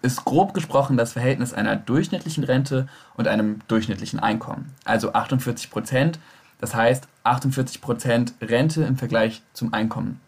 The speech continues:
das man erhalten hat oder das man durchschnittlich erhalten hat.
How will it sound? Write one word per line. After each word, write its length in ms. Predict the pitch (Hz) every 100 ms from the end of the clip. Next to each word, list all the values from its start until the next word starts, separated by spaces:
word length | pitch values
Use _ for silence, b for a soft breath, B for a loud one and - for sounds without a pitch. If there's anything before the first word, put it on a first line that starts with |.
| -
das 200 | - -
man 120 | -
erhalten 460 | 110 117 110 - 113
hat 220 | - - _ _
oder 200 | 110 104
das 200 | 107 -
man 100 | 110
durchschnittlich 460 | 123 113 - - -
erhalten 340 | 135 - - -
hat. 160 | -